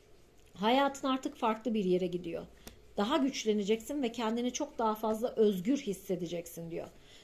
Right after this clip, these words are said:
Mücadele ettiğin bazı konularla ilgili maalesef sonlanmalar olacak.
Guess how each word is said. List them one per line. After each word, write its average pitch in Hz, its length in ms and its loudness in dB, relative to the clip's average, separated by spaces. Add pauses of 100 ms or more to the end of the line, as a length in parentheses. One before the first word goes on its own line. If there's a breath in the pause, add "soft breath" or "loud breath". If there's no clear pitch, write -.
(140 loud breath)
Mücadele 269 580 6
ettiğin 302 840 0 (260)
bazı 294 380 0
konularla 220 540 2
ilgili 190 300 0
maalesef 240 500 0
sonlanmalar 208 800 0
olacak. 196 440 -2